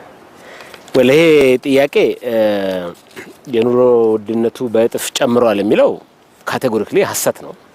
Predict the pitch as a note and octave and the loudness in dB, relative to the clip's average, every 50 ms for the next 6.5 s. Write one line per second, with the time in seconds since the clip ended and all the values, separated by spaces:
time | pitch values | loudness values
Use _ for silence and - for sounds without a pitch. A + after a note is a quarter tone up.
0 | _ - - - - - - - - - - - - A#2 A2 G#2 G2+ G2+ G2 G2 | _ -20 -20 -20 -20 -20 -20 -20 -20 -20 -14 -8 -4 -4 -2 -2 -2 -4 -4 -4
1 | F#2+ F#2 F2+ F2 C3 B2+ A#2 A2+ G#2 B2 F3+ G#3+ D#3 A2 G#2+ G#2 - - - - | -6 -8 -4 -2 0 2 2 2 2 2 2 2 2 2 0 -2 -2 -6 -8 -6
2 | A#2+ G#2+ G2+ G2 F#2 F#2 F2 F2 F2 E2+ D2+ - - - - - - - - - | -4 -4 -4 -4 -4 -6 -8 -8 -10 -12 -14 -18 -20 -20 -20 -20 -20 -20 -12 -6
3 | G2+ G2+ G2+ G2 G2 G2 G2+ G2 - - F#3+ - G#2+ G#2 - - G#2 G#2+ - - | -2 0 0 0 2 0 -2 -2 0 0 0 0 0 -2 -4 -4 -6 -6 -4 -2
4 | G#2 G2+ F#2+ F#2 - F#2 F#2+ F#2+ F2 G2+ A#2 A#2+ - G#2 F#2+ F#2 F#2 - F#2+ F#2+ | -2 -2 -2 -4 -6 -8 -6 -4 -2 -2 -2 -2 -2 -4 -6 -6 -6 -8 -8 -8
5 | F#2 F2+ E2 - D#2 - - - - - - - - - - - - - - - | -8 -8 -8 -10 -12 -14 -16 -20 -20 -20 -20 -20 -20 -20 -20 -20 -20 -20 -20 -20
6 | - - - - - - - - - A#2 | -20 -20 -20 -20 -20 -20 -8 -2 0 2